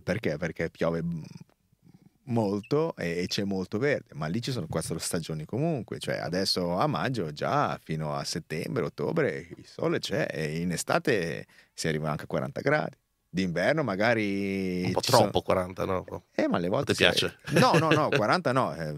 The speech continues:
Speaker 1: da trenta a trentacinque è il massimo, e
Speaker 2: Appunto.
Speaker 1: va bene. Eh, però poi d'inverno fa freddo, d'inverno fa più freddo che qua.
Speaker 2: Appunto.
Speaker 1: Però c'è la neve,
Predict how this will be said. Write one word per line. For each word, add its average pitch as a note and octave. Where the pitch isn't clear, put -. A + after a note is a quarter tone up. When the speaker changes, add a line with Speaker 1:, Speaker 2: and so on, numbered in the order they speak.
Speaker 1:
da E2+
trenta D3+
a -
trentacinque C#3+
è D#3+
il C#3+
massimo, G2
e G#2+
Speaker 2:
Appunto. A#2+
Speaker 1:
va A2+
bene. G#2+
Eh, G2+
però -
poi F#2+
d'inverno A#2
fa C3
freddo, -
d'inverno F2
fa G2+
più D#2+
freddo A#2
che -
qua. -
Speaker 2:
Appunto. -
Speaker 1:
Però A#2+
c'è -
la G#2
neve, C3